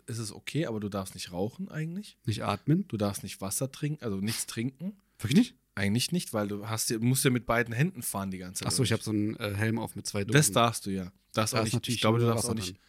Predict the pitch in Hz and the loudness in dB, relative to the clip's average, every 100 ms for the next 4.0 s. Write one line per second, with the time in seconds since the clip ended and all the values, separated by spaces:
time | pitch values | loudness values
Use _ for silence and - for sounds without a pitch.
0 | _ 123 117 113 - 156 131 131 156 170 | _ 0 0 0 2 2 4 2 4 2
1 | 131 127 139 135 180 151 139 135 127 127 | 2 0 2 2 2 0 -2 -4 -4 -2
2 | 127 - 113 117 113 - 101 87 - - | -4 -8 -6 -6 -6 -4 -4 -4 -12 -20
3 | _ _ _ _ _ _ _ - - - | _ _ _ _ _ _ _ -6 -4 -6